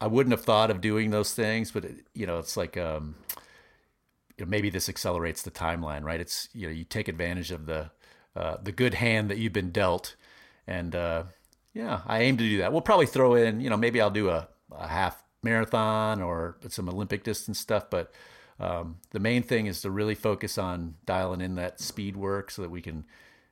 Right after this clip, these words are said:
get me stronger and faster. And, and, uh, yeah, if I, if, if like other Tri-Dotters, I need to put something on the calendar just to scratch that itch, maybe we'll do that. But the big ones are gonna wait,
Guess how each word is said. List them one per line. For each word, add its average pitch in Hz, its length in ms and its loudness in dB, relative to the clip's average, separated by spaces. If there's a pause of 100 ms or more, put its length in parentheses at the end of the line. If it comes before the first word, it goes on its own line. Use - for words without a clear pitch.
(120)
get 95 160 -6
me 87 200 -6
stronger 95 460 -2
and 85 120 -8
faster. 92 520 -2
And, 92 260 -6 (380)
and, 98 200 -4
uh, 95 260 2 (300)
yeah, 95 320 2
if 98 80 -2
I, 131 240 4
if, - 280 -2
if 143 180 -2
like 123 180 4
other 127 200 4
Tri-Dotters, 117 540 4
I 110 100 4
need 107 200 0
to 104 60 -4
put - 180 -6
something 104 260 -4
on 101 100 0
the 98 60 -4
calendar 98 440 0
just 90 240 -6
to 87 220 -2 (440)
scratch - 380 0
that 92 140 0
itch, 90 220 -4
maybe 107 220 -4
we'll 101 100 0
do 95 160 -2
that. 85 220 -2
But 101 100 -6
the 104 80 -4
big 143 220 4
ones 123 220 2
are 113 60 -2
gonna 98 140 0
wait, 90 280 0